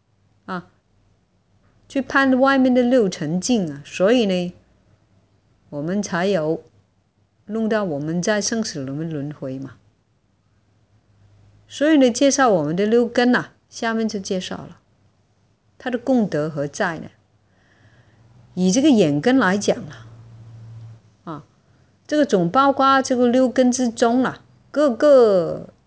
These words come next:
功德有千二百啊。这个六根呢，阿难呢，你就知道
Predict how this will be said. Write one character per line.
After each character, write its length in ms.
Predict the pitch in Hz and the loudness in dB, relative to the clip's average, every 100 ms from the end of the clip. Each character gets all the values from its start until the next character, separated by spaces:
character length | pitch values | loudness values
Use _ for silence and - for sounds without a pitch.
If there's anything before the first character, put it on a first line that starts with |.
| _ _ | _ _
功 200 | 269 254 | -2 -2
德 240 | 180 160 175 | 0 0 0
有 320 | 170 143 131 | 0 -2 -4
千 600 | - - 254 233 190 - _ | -6 -2 0 0 -4 -8 _
二 180 | - 180 | -6 -4
百 340 | 175 147 180 - _ _ _ _ _ _ _ _ _ - | -2 -2 -4 -10 _ _ _ _ _ _ _ _ _ -14
啊。 240 | 160 135 _ _ _ _ _ _ _ _ _ _ _ _ _ - | -12 -14 _ _ _ _ _ _ _ _ _ _ _ _ _ -4
这 120 | 320 | 0
个 80 | 320 | 4
六 200 | 330 294 | 4 2
根 280 | 311 294 | 2 4
呢， 300 | 262 240 233 - _ _ _ _ _ _ _ _ _ _ _ _ _ _ _ _ _ _ _ _ _ - | 4 2 -4 -10 _ _ _ _ _ _ _ _ _ _ _ _ _ _ _ _ _ _ _ _ _ -4
阿 180 | 269 | 0
难 320 | 269 262 247 220 | 4 4 4 2
呢， 100 | 196 | 0
你 200 | 156 151 | 0 0
就 80 | |
知 180 | 185 - | -2 -4
道 300 | 196 196 165 | -2 -4 -4